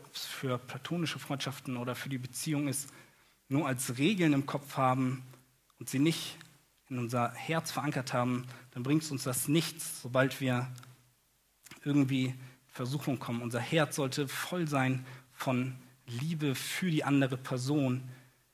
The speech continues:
Wir sollten Gottes Perspektive anhaben, an-, annehmen und nicht nur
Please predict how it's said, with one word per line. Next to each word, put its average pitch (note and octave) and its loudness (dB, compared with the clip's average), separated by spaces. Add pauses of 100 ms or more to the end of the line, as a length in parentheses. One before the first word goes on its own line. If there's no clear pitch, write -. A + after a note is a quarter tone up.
(160)
Wir B2 -14
sollten B2 -4
Gottes E3 0
Perspektive C#3 -4
anhaben, C3+ 0 (120)
an-, D3 -10 (400)
annehmen C#3 2 (320)
und C3+ -6
nicht D3 0
nur C3+ 6